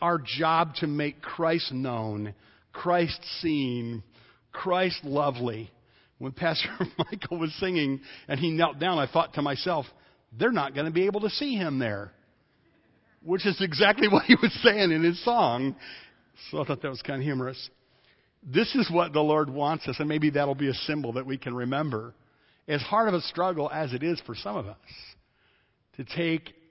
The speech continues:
to put Jesus forward so that he will be seen. You know, people will get tired of me, and people will get tired of you.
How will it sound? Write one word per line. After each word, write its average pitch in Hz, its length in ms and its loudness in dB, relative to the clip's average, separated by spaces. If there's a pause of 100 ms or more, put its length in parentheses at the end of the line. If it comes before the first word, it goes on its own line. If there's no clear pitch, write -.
(200)
to 143 100 -8
put 165 380 -4
Jesus 185 640 -4
forward 120 480 -4 (340)
so - 160 -8
that 123 140 -8 (180)
he 214 180 -4
will 175 220 0
be 135 160 -4
seen. 113 260 -10 (300)
You 240 80 -6
know, 226 80 -2
people 220 320 -2
will 170 100 0
get 143 220 -6
tired 151 320 -2
of 123 80 -4
me, 107 480 -6 (340)
and 135 100 -12
people 190 240 0
will 160 100 2
get 147 220 -6
tired 143 360 -4
of 113 120 -6
you. 110 420 -10